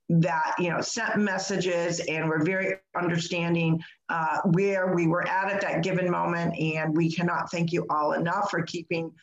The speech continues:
uh, Jan and her family and all of us in your prayers. It was very much felt.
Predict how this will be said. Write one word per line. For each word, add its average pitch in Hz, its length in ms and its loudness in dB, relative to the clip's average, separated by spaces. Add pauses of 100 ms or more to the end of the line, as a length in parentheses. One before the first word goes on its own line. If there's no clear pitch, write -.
(260)
uh, - 280 -2
Jan 180 400 -2
and 156 160 0
her 165 160 0
family 175 460 -2
and 160 80 -2
all 160 240 0
of 160 60 2
us 170 240 -2
in 165 120 2
your - 160 0
prayers. 165 460 -2
It - 120 0
was 143 160 0
very 165 240 0
much 160 300 0
felt. 208 320 -2